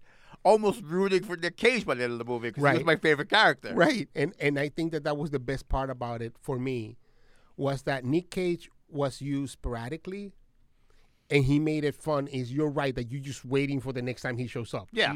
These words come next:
Speaker 2: just like, "Yeah, yeah, yeah, yeah, get through this." Oh, I mean, a little bit of action. Okay, that's cool. But get to, like, when Nick Cage shows up and say, "Ah, yeah, he's back, he's back." You know, I, I, I don't, I don't know that I,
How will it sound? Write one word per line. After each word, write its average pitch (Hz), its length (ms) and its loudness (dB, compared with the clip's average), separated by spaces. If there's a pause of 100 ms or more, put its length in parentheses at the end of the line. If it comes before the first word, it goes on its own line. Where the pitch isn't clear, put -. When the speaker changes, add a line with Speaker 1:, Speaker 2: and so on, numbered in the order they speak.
Speaker 2:
just 151 40 -6
like, 170 140 -6
"Yeah, 277 80 -4
yeah, 240 260 -4
yeah, 208 80 -2
yeah, 156 60 -2
get 202 220 -6
through 208 160 0
this." - 260 -12 (340)
Oh, 233 220 0
I 160 120 -2
mean, 185 180 0
a 175 60 0
little 202 200 0
bit 202 160 -2
of 190 120 -2
action. 190 480 -2 (120)
Okay, 139 360 0
that's 165 180 0
cool. 104 320 -6 (220)
But 175 100 2
get 247 240 -2
to, 320 120 4
like, 208 300 0
when 170 160 0
Nick 185 160 2
Cage 156 200 0
shows 143 240 -2
up 117 180 -2
and 123 100 -8
say, 147 100 -6
"Ah, 170 260 8
yeah, 156 240 2
he's 143 200 -4
back, 143 240 -4
he's 123 160 -6
back." - 300 -8 (420)
You 165 80 0
know, 165 180 -2 (160)
I, 160 300 -2
I, 160 280 -6 (180)
I 147 140 -6
don't, 180 260 -4 (400)
I 135 100 -4
don't 180 260 -4
know 160 220 0
that 143 220 -4
I, 127 160 -8